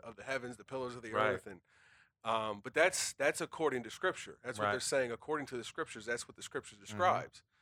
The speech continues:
Speaker 1: Um, and I, I, I don't know. I mean, it's definitely a far cry from what we're taught in science class, you know, from evolution to the solar systems. And, um, so I, I like to ask, but do you think,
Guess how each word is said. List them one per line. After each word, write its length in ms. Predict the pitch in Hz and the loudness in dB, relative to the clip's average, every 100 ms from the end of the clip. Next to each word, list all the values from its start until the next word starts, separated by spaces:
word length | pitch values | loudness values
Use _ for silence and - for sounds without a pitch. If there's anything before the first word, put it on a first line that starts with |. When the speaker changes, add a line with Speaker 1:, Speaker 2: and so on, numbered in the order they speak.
| _ _ _ _ - | _ _ _ _ -2
Speaker 1:
Um, 520 | 117 107 104 98 95 - _ _ _ - | 2 2 0 -4 -10 -20 _ _ _ -4
and 100 | 127 | 2
I, 120 | 135 | 2
I, 320 | - 127 - | 4 2 2
I 20 | |
don't 140 | 135 131 | 2 2
know. 160 | 139 104 | 0 -2
I 80 | |
mean, 220 | 117 113 107 | -6 -10 -10
it's 240 | 110 - - | -10 -12 0
definitely 440 | 139 165 131 113 | 2 2 -2 -6
a 40 | 101 | -8
far 300 | - 131 117 | -2 0 0
cry 380 | - 127 139 113 | 0 0 2 0
from 240 | - 107 | -6 -6
what 140 | 117 85 | -6 -6
we're 100 | 104 | -8
taught 260 | 123 110 | -4 -4
in 60 | 82 | -4
science 340 | - 139 135 | -4 -2 -2
class, 380 | - 98 98 - - | -6 -10 -10 -12 -10
you 80 | 113 | -10
know, 80 | |
from 160 | 101 110 | -10 -8
evolution 560 | 120 113 113 127 - 120 | -8 -6 -8 -10 -10 -12
to 80 | - | -14
the 80 | |
solar 300 | 95 127 135 | -8 -6 -4
systems. 500 | 127 123 - 120 110 | -6 -8 -10 -12 -12
And, 220 | 98 92 80 _ _ _ _ _ _ | -16 -20 -20 _ _ _ _ _ _
um, 360 | 98 101 98 95 | -10 -8 -6 -6
so 140 | - 190 | 4 6
I, 180 | 180 196 | 8 6
I 140 | 170 | 6
like 220 | 196 202 | 4 4
to 80 | 139 | 0
ask, 320 | 123 117 101 - | -2 -2 -4 -4
but 240 | 127 117 - _ _ - _ _ _ _ _ _ - | -2 -2 -4 _ _ -20 _ _ _ _ _ _ -4
do 80 | 165 | -2
you 160 | 185 | -2
think, 440 | - 180 180 170 | 0 4 4 2